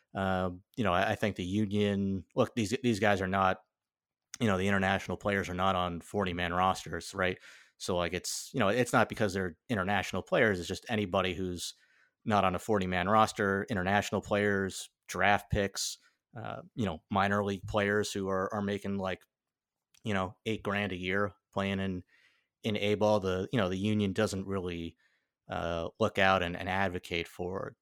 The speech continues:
their interests, but the union, I'm sure, will use the owner's desire for an international draft as a, a bargaining trip, uh, or a bargaining chip to try to get something back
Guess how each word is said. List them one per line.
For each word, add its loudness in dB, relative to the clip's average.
their 0
interests, 0
but -2
the 0
union, 0
I'm -4
sure, -2
will 0
use -6
the -4
owner's -4
desire 2
for -2
an -6
international -2
draft 0
as -4
a, -4
a -8
bargaining 0
trip, -2
uh, -2
or -4
a -6
bargaining 0
chip -2
to -10
try 2
to -6
get 4
something 2
back 4